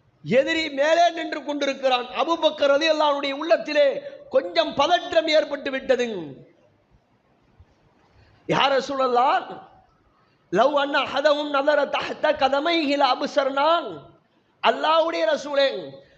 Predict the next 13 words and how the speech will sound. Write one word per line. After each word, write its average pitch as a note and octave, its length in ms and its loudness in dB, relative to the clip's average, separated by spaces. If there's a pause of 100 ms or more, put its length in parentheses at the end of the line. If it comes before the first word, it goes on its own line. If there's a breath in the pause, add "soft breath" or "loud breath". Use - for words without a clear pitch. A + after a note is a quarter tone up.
அவர்களில் D#4 800 0
ஒருவர் D#4 640 2
கீழே E4+ 480 0
குனிந்து D#4 640 -2
தம்முடைய D#4 440 2
பாதத்தை E4+ 640 0
பார்த்தால் D#4 720 0
நாம் C#4+ 360 0
சிக்கி F4 360 0
விடுவோமே. E4 480 2 (1300)
ஒண்ணுமில்ல, D#4 560 0 (200)
பெருசாலாம் E4 580 0
இல்ல, D4+ 280 -2